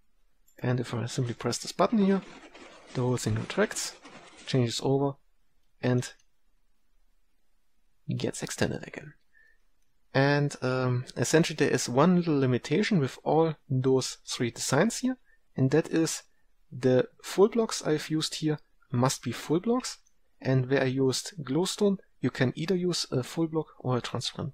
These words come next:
block that can be moved around. So that's a little limitation here for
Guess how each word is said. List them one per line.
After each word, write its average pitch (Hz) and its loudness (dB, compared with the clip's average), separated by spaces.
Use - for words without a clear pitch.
block - -14
that - -10
can 139 -4
be 139 -4
moved 95 -6
around. - -10
So 131 -4
that's 123 0
a 127 0
little 123 2
limitation 147 0
here 143 0
for 117 -4